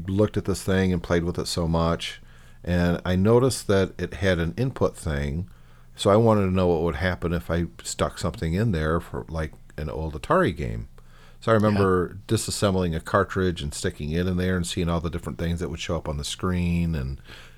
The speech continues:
Speaker 1: it was, I was fascinated by it.
Speaker 2: Yeah.
Speaker 1: But, you know,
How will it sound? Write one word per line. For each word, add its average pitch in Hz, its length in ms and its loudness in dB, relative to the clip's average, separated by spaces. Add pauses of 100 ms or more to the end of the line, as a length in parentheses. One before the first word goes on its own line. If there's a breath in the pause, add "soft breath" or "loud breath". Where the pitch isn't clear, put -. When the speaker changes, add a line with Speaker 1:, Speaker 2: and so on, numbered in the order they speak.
(120)
Speaker 1:
it 202 60 2
was, 294 280 6
I 123 120 4
was 156 160 0
fascinated 78 640 0
by 65 200 -2
it. 65 140 -6 (540 loud breath)
Speaker 2:
Yeah. 110 160 -2
Speaker 1:
But, 104 280 4 (840 soft breath)
you 120 160 2
know, 104 220 6